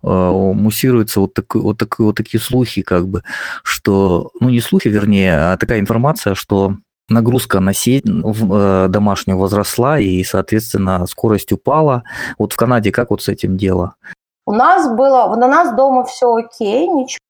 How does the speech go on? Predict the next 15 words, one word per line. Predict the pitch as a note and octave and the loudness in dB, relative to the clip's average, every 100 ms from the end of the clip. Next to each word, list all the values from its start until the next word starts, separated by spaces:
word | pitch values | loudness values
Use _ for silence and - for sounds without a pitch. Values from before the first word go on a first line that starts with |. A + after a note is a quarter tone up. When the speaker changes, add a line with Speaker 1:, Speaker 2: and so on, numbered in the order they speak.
| _ - | _ -6
Speaker 2:
не | G3 | -4
было. | G3 A3+ G3 E4+ - - _ - | 0 0 2 0 -4 -16 _ 0
А, | G#3+ G#3+ G#3 G#3+ G#3 | 2 4 4 2 0
у-, | A3+ | -4
но | A3 A#3 C#4+ G3 | -2 2 2 2
было | C4 D4 C4+ | 2 2 2
так, | C#4 B3+ | 0 -2
что | - A#3+ G#3 G3+ E3+ | -2 0 2 2 -2
где-то | F#3+ - A3 A#3+ G3 - - | -8 -4 -2 0 0 0 -2
у | |
кого-то, | F#3+ F#3+ F#3 F3 G#3 A3+ A3+ G3+ G3 F#3 - - _ | -2 0 0 0 0 -2 0 0 0 0 -6 -16 _
ну, | A#3 G#3 | -4 -2
вот | G#3 | -2
у | F3 | 0
нас | G3 G3 | 0 0